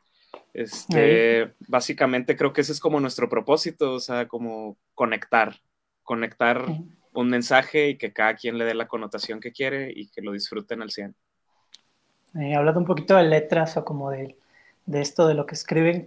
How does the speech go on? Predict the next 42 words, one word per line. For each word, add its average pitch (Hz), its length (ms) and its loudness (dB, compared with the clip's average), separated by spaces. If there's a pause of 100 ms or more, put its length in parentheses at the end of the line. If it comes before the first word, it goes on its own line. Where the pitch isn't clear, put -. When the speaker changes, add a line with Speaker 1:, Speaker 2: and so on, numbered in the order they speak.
Speaker 2:
a 156 180 8
rasgos 214 340 8
generales, 156 480 2
porque - 260 -12
sabemos 165 320 -4
que 170 120 -6
es 156 80 -6
muy 170 160 -4
subjetivo 160 520 -6
este 156 200 -6
rollo, 151 320 -2
pero 156 180 -2
como 143 320 -18 (400)
ustedes 160 440 2
de 147 120 -2
qué, 151 380 -4
de 165 160 -10
qué - 100 2
hablan 160 380 6
un 160 80 -4
poquito, 156 480 -6
de 185 80 -10
qué - 140 -14
escriben, 160 720 -6
¿no? 190 160 -12 (360)
No 165 120 0
sé, 156 300 -10 (120)
ahí, 147 340 -4
cuéntame 165 380 0
un 156 80 -4
poquito. - 340 -14 (480)
Speaker 1:
Ya, 113 400 0 (520)
pues 135 140 2
mira, 147 280 8
justamente 180 760 0
en, 135 160 -2
eh, 120 360 -2
en 127 160 -4
el 123 160 2
área 151 280 6
de 147 100 2
la, 107 320 0